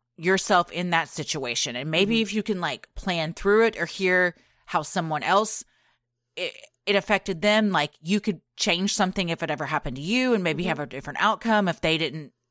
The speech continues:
Speaker 1: w-, weren't able to survive. But in this case, she did what all of us hope to do in this type of situation. And if we see that, like, no, it's not just something that we hope can happen. Like, this woman,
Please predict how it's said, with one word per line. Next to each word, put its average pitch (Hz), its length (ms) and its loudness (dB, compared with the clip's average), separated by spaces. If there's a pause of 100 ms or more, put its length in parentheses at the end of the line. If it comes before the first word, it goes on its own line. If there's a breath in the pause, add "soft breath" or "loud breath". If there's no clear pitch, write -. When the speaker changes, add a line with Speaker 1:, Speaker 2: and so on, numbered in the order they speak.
(200)
Speaker 1:
w-, 175 200 -8
weren't 170 200 -2
able 170 180 -2
to 156 80 -6
survive. 170 460 0
But 165 120 -6
in 160 100 -2
this 202 180 0
case, 175 300 -2 (1300 soft breath)
she 254 340 4
did 226 260 2
what 180 240 0
all 202 180 6
of 180 80 -4
us 170 140 -6
hope 175 200 -4
to - 100 -6
do 139 420 -6
in 156 140 -6
this 151 180 -4
type - 240 -2
of - 80 -4
situation. 131 720 -4 (320 loud breath)
And 180 160 0
if 160 100 -2
we 190 200 4
see 190 320 2
that, 160 180 2
like, 147 280 0 (400 soft breath)
no, 175 440 2 (180)
it's - 220 0
not 226 180 4
just 202 220 -2
something 202 400 2
that 165 140 0
we 151 120 -4
hope 170 300 2
can 165 160 -4
happen. 147 400 -4
Like, 139 260 -6
this 202 340 0
woman, 185 460 2